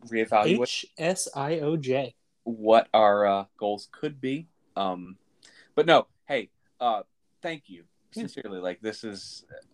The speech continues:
Speaker 1: this is one of my favorite parts of the week. I, I am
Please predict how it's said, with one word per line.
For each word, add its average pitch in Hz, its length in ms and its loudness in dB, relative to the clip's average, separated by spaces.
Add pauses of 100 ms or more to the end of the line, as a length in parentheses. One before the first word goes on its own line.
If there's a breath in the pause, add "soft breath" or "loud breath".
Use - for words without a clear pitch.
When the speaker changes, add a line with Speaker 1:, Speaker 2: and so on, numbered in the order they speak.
(300)
Speaker 1:
this 113 240 -6
is 117 160 -10
one 110 160 0
of 101 140 -4
my 98 140 -2
favorite 98 300 -6
parts 98 220 -4
of - 60 -18
the 92 80 -8
week. 90 260 -6
I, 95 260 4 (220)
I 98 140 -4
am 90 340 -8